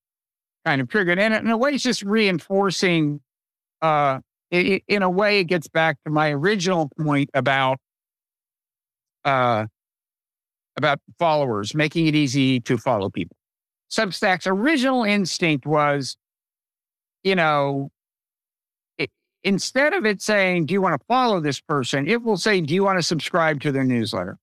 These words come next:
It's fine. It can say that if you want. But you gotta understand, not that many people, there's a limit on how many newsletters, even if they're free, anybody wants to,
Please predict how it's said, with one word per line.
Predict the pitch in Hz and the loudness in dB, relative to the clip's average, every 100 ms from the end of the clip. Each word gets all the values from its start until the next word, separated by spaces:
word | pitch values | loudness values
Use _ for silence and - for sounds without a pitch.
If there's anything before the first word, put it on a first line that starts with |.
| _ _ _ _ - | _ _ _ _ -6
It's | 262 - | -4 0
fine. | 214 160 151 | 2 2 0
It | 214 | -2
can | 269 | 0
say | 233 240 175 | 0 0 2
that | 127 | 0
if | 113 | -2
you | 107 | -4
want. | 90 110 - | -6 -10 -2
But | 214 | 0
you | |
gotta | 285 240 | 2 0
understand, | 175 139 170 147 139 139 139 _ _ _ _ _ _ | -2 0 0 2 2 0 -6 _ _ _ _ _ _
not | - 185 | -2 0
that | 233 | 2
many | 220 214 | 2 0
people, | 175 220 269 170 | 0 -2 -2 -2
there's | 170 143 | -4 -2
a | 151 | 0
limit | 151 185 214 233 | 0 0 0 0
on | 180 | 0
how | 156 | 2
many | 156 170 | 0 0
newsletters, | 156 156 131 147 143 139 135 | 0 0 2 0 0 -2 0
even | 151 196 | 0 0
if | 208 | 0
they're | 196 | -2
free, | 147 139 131 | 0 0 0
anybody | 127 156 170 190 | 0 0 2 0
wants | 180 165 - | 0 -2 0
to, | 156 | 0